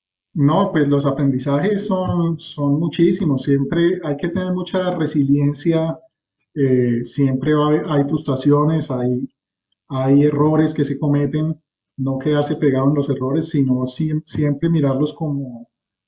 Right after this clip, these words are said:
una oportunidad de aprender y, y de crecer. Son, son, los errores son inversiones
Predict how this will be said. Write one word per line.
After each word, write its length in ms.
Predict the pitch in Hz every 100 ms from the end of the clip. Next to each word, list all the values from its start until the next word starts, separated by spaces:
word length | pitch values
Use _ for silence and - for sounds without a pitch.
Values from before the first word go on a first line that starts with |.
| -
una 360 | 135 143 160
oportunidad 520 | 151 147 139 139 127
de 100 | 123
aprender 560 | 147 151 139 131 139 165
y, 240 | 180 165 165
y 140 | 143
de 140 | 131 123
crecer. 420 | - - 202 165
Son, 220 | 139 139 147
son, 320 | 131 147 143 - _ _ -
los 180 | 139
errores 320 | 143 135 160 170
son 160 | 180
inversiones 960 | 185 165 139 - 147 147 180 185 - -